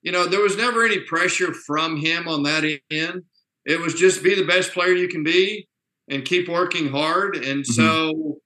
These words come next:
Speaker 1: you know, that was what I did. My older brother played at, uh, Texas A and M, and then he played professionally as well. And so once again, it was, it was in our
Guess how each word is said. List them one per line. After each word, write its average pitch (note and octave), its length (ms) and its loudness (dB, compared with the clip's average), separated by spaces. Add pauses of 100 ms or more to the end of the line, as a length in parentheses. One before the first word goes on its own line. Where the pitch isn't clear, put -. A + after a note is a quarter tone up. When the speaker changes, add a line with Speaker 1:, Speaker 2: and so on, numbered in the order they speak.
(260)
Speaker 1:
you D3 100 0
know, C3+ 60 2
that E3 280 2
was D#3 160 0
what E3+ 160 -2
I D#3+ 120 2
did. D#3+ 280 0
My D3+ 100 -4
older E3+ 200 -2
brother F3 300 -4
played E3 400 0
at, C#3+ 160 -2 (100)
uh, C#3 260 0
Texas D3+ 400 -4
A E3 200 2
and D#3 80 0
M, E3+ 380 0
and C#3 160 -4
then C#3 100 -2
he D3 180 0
played D#3+ 280 0
professionally D#3+ 600 -2
as C3+ 160 -4
well. E3 480 -2 (460)
And C#3+ 180 0
so D#3+ 180 0
once G3 220 -2
again, F3 460 2
it D#3+ 120 0
was, E3 320 -4
it E3+ 140 -4
was E3+ 160 -4
in A3+ 100 0
our F#3+ 140 0